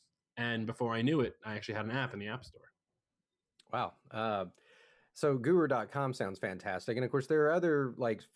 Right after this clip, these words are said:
Speaker 2: freelancing and, and sort of, uh, what do you, what do you call 'em? Contractor
Speaker 1: Yeah,
Speaker 2: type
Speaker 1: contract
Speaker 2: website.
Speaker 1: work, uh, outsource work. There's the guru dot com, um, uh, Odesk, which just recently changed to Upwork,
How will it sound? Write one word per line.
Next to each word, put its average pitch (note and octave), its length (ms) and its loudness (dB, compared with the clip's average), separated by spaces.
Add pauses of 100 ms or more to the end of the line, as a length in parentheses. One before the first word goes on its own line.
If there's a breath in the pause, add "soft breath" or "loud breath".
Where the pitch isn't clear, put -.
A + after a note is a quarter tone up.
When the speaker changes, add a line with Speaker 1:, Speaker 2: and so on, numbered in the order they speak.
Speaker 2:
freelancing B2 800 2
and, G2 140 -2
and G2 280 -8
sort G#2 320 -2
of, F2 140 -10
uh, F#2 300 -4 (640)
what G2 120 -4
do F#2+ 60 -6
you, F#2 60 -8
what G2 120 -4
do F#2 40 -6
you - 40 -12
call G2+ 140 -4
'em? F#2+ 60 -8
Contractor A2+ 640 -2
Speaker 1:
Yeah, F#3+ 200 0
Speaker 2:
type - 60 -10
Speaker 1:
contract C3+ 340 0
Speaker 2:
website. - 40 -8
Speaker 1:
work, F3 220 2 (180)
uh, C#3 340 0
outsource D3+ 360 0
work. D3+ 240 0
There's B2+ 200 4
the C3+ 180 -2
guru D#3 260 6
dot D#3+ 160 4
com, C#3+ 400 2
um, A2+ 380 0
uh, B2 340 2 (180)
Odesk, D#3+ 440 2
which C3 120 0
just C3 160 -4
recently B2+ 280 0
changed A#2+ 320 -4
to - 260 -4
Upwork, C#3 520 0